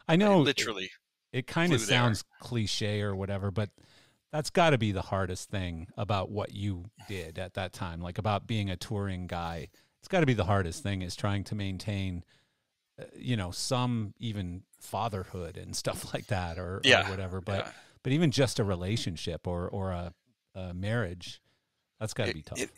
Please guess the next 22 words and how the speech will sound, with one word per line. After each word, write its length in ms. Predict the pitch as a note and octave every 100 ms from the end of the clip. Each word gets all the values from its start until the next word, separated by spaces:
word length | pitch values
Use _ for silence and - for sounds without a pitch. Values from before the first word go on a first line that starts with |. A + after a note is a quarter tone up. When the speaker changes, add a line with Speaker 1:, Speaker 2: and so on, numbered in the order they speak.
| - _ _ _ _ -
Speaker 2:
it 100 | F4
was 140 | D#4
a 60 | C#4
lot 260 | B2 -
tougher 300 | D#3 C3+ B2+
back 280 | A#2 G2 -
then 240 | G#2+ G2
too, 260 | - A#2 G2+
because, 400 | G2+ F#2+ A#2+ G#2+
like, 160 | B2+ C#3
I 20 |
mean, 340 | C#3 A#2+ A#2 _ -
it, 220 | - A#2+
it, 380 | C3 B2 B2+ A#2 -
it 180 | D3 A#2+ _ _ -
showed 220 | F3 F3+
me 100 | D3+
that 100 | C3+
my 100 | A2+
wife 260 | A#2 B2 A2
loved 240 | A2+ G#2
me 200 | F#2+ G#2+